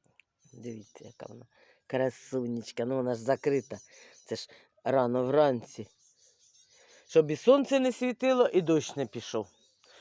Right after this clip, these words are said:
Називається. Оце знімаю так. Бо як тільки собереся, то дощ піде,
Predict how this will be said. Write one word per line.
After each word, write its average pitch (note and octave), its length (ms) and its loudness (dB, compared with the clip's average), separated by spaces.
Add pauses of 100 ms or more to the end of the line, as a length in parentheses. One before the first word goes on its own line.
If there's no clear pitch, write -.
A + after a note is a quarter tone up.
(160)
Називається. C3+ 920 0
Оце D3+ 260 -6
знімаю C#3+ 440 0
так. - 320 -8 (1120)
Бо D#3 180 4 (480)
як G3 220 4
тільки A3 320 2 (240)
собереся, G#3+ 680 6
то A3+ 160 4
дощ C#4 340 2
піде, C4 420 -2